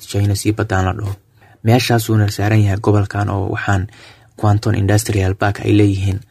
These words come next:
ay ka samaynayaan gobolkaas ay saaran taho, maaragtay, oo meel u dekedana ka samaystay. Industrial Park waxay leeyihiinna ka samaystay.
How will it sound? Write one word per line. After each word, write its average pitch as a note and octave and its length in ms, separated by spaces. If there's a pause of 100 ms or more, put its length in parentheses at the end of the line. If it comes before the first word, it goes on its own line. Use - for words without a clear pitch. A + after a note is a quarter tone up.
(280)
ay G2+ 80
ka A2 100
samaynayaan G#2 480
gobolkaas G#2 440
ay F#2+ 80
saaran G2+ 360
taho, F#2+ 320 (400)
maaragtay, G2+ 320
oo G2+ 80
meel A2 160
u A2+ 60
dekedana G#2+ 460
ka A#2 100
samaystay. G#2+ 560 (540)
Industrial A2 520
Park A2 220
waxay G2+ 260
leeyihiinna G#2 400
ka A2+ 80
samaystay. G#2+ 540